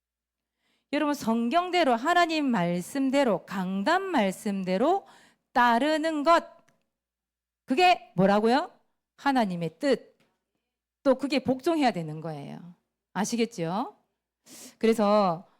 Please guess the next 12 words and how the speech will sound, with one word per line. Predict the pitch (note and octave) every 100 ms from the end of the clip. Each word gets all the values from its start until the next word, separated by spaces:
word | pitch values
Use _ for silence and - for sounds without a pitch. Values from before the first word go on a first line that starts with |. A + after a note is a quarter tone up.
| _ _ _
어릴 | - E4 G#4+ G#4+
때부터 | - C4+ G#3+ A3+
이 | A#3+
복종하는 | A#3 D4+ D4 E4 D#4+ C#4+ B3
법을 | G#3 F#3+ C#4
사실은 | G4+ - G#3 G#3+ F3+ _
배워야 | G3 B3+ A#4 G#4+
돼요. | G3 D#3 D3+ - _ _ _ _ _ _ _ _ _ - - _ _
내가 | F3 A3+ G#3+ G#3+ D4+ D#4 G#3 D3 - _ _ _ _ _
하나님 | E4+ F4 E4+ C4+ A3
말씀 | D#3+ - F3+
앞에, | E3 - E3 D#3 E3+